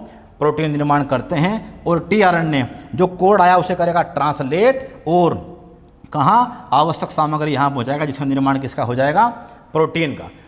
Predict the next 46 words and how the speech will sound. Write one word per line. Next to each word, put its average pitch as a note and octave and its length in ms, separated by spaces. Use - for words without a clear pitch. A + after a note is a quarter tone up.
तो D3 60
इसका C#3+ 220
आरएनए C#3 320
का C3+ 80
मुख्य C3+ 160
काम C3 220
क्या C#3 160
है? F3 180
प्रोटीन D3 340
निर्माण C3+ 300
करना। G#2+ 360
एक D3 140
ऐसी D3+ 180
structure E3+ 360
है A3 340
single F#3 440
structure, G#2 400
यानी D#3+ 220
आरएनए E3 340
केवल D#3 240
एक E3+ 160
कुंडलित C#3+ 320
होता A#2 240
है C#3 160
sugar D3 260
phosphate C#3+ 500
base C3+ 260
के G#3 220
ऊपर, G2+ 340
और C#3 120
ऐसे D3 260
तीन F3 220
तीन D#3 220
की D3 60
फॉर्म C3+ 260
में C3+ 120
क्या C3+ 120
बनते C3 200
जाते B2 280
हैं C3 80
यहाँ, E3 600
Codons, C#3 600
जिससे C3 280
निर्माण B2+ 280
होता A#2+ 280
है F#3 200